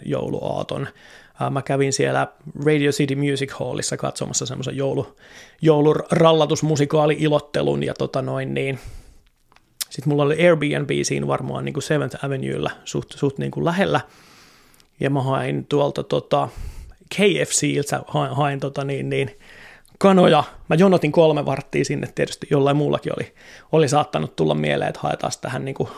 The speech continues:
aattoon jotain pikaruokaa, niin tota kolme varttia ootin niitä, muistan, menin sen kanapöntön kanssa sinne kämpille, ja mulla oli silloinkin varmaan joku pieni viskipullo, mut viski kuitenkin. Mä muistan, että söin niitä kanoja,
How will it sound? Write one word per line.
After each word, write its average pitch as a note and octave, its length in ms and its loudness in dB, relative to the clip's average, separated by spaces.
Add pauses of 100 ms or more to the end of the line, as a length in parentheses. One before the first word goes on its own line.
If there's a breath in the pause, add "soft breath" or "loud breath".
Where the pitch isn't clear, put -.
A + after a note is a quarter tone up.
(140)
aattoon - 380 2
jotain C#2 280 -2
pikaruokaa, - 640 -4
niin D2 160 -6
tota - 260 -4
kolme F#3+ 240 4
varttia C#3+ 320 0
ootin C3+ 280 2
niitä, D3 220 2
muistan, C#3 360 -4
menin C3 140 -4
sen C#3 120 -4
kanapöntön C#3 540 -2
kanssa - 220 -4
sinne C3+ 180 -8
kämpille, - 380 -4
ja - 40 -4
mulla C3+ 180 -4
oli - 80 -4
silloinkin C#3 320 -4
varmaan C3+ 300 -6
joku C#3 280 -4 (440 loud breath)
pieni D#3+ 500 4 (180)
viskipullo, - 540 -4
mut C#3+ 180 -4
viski D3 260 -4
kuitenkin. C3+ 460 -2
Mä D3 60 -2
muistan, D#3 280 0
että B2+ 100 -4
söin C3+ 140 -2
niitä - 140 -12
kanoja, C#3+ 340 2